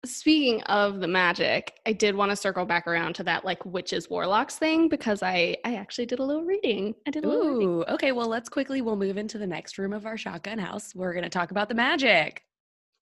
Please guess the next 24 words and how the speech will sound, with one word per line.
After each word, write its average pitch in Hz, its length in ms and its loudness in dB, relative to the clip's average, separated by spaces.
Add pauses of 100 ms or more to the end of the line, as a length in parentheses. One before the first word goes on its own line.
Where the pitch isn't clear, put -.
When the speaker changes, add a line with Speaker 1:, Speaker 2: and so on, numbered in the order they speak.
Speaker 2:
Shoot. 294 380 4 (140)
Speaker 1:
Welcome. 214 420 -2 (100)
Welcome 240 300 0
to 247 100 -2
the 226 80 2
next 220 260 0
room. 196 240 -2 (480)
Speaker 2:
I 220 80 4
like 233 180 2
when 240 160 8
Speaker 1:
Um, 233 60 6
Speaker 2:
you 233 80 2
talk 220 220 2
about 185 220 0
the 165 60 -2
magic 147 440 -4
because 160 260 -4
it 160 80 -6
comes 156 220 -6
from, 160 160 -4
like, 151 200 -6
a 151 40 -6
history-based - 1120 -8
place. - 560 -12